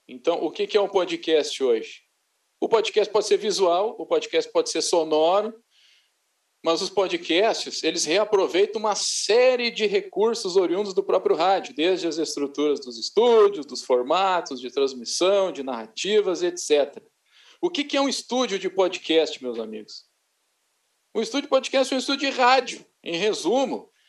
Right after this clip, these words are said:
O rádio expandido, com todo respeito, vem sendo utilizado como estratégia de marketing. Então, o rádio perdeu uma grande chance, e agora não tem mais tempo, né,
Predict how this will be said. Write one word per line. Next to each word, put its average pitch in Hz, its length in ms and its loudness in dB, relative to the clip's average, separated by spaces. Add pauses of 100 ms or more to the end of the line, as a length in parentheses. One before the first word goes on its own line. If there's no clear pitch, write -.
(160)
O 135 40 -6
rádio 202 320 -2
expandido, 233 400 0
com 226 100 0
todo 220 220 2
respeito, 220 320 2
vem 226 120 0
sendo 226 220 -2
utilizado 214 480 0
como 220 140 -4
estratégia 214 580 0
de 220 60 -6
marketing. 220 600 -2 (320)
Então, 175 380 0
o 185 100 2
rádio 147 680 0
perdeu 196 440 2
uma 247 220 2
grande 254 920 0
chance, 214 1000 -2 (600)
e 175 80 -6
agora 180 300 0
não 185 160 -2
tem 190 140 -2
mais 180 180 -4
tempo, 139 300 -2 (200)
né, 135 220 -8